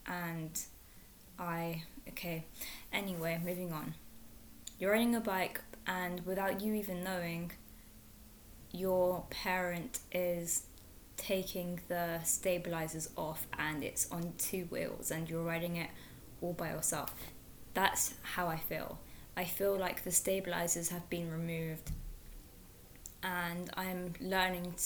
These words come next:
to ride the bike by myself, and I'm still taking medication, so what I could say is to put, you know, extend the metaphor.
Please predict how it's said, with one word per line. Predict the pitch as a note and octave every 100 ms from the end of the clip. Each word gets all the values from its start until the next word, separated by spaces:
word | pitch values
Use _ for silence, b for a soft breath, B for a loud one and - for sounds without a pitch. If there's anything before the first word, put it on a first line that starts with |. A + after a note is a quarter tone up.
| -
to | F#3+ F3+ E3+ E3+ - B B B -
ride | F#3+ G#3+ A3
the | F#3+
bike | F3+ E3 -
by | E3+
myself, | E3 E3 - E3 E3+ E3+ - B B B B - -
and | F#3 F3+ F3+ -
I'm | F#3+ A3
still | A#3+ A#3+
taking | G#3+ - G3 F#3
medication, | F#3 F3+ F3+ F3+ - F3
so | E3+ - F3 E3+
what | E3+ -
I | -
could | G3+ F#3+
say | - F#3 F3+ -
is | E3+ E3+ -
to | - F3 F3 -
put, | F#3+ - - -
you | F#3 F3+
know, | -
extend | - - - F#3+ F3+
the | F3
metaphor. | E3+ E3 - D#3+ E3+